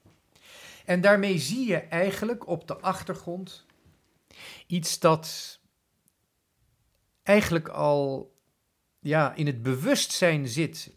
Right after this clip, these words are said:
van mensen die naar wijsheid hebben gezocht in alle culturen in de geschiedenis van de mensheid.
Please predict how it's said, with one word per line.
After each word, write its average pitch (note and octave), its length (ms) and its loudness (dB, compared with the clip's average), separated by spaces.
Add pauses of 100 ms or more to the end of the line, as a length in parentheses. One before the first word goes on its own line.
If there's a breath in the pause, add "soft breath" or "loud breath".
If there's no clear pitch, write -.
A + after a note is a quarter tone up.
van - 280 -4
mensen D#3 420 -4
die C#3 140 -6
naar A#2+ 160 0
wijsheid D3 540 0
hebben B2 200 -8
gezocht - 400 -10
in A#2+ 180 -10
alle G3 280 2
culturen A#2+ 800 -10 (1120 loud breath)
in B2 840 -2 (120)
de B2+ 120 -6
geschiedenis B2+ 840 -2
van B2+ 160 -2
de A2+ 60 -4
mensheid. D#3 640 -4